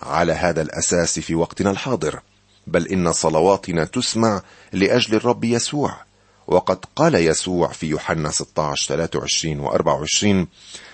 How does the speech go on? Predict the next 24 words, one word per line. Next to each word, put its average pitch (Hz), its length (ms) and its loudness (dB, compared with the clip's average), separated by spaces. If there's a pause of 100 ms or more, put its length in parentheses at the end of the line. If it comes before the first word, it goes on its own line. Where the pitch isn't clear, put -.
(120)
"وفي 98 260 2
ذلك 127 340 4
اليوم 117 440 4
لا 107 160 6
تسألونني 107 1080 0
شيئاً. 71 580 -4 (460)
الحق 90 420 0
الحق 82 380 0
أقول 90 500 0
لكم، 101 440 4 (320)
إن 107 200 4
كل 120 340 4
ما 92 160 2
طلبتم 95 560 0
من 87 240 4
الآب 85 420 0
باسمي 98 420 2
يعطيكم. 80 680 -2 (400)
إلى 98 140 6
الآن 92 340 4
لم 85 160 2
تطلبوا 82 460 -2
شيئاً 82 320 0
باسمي، 113 540 2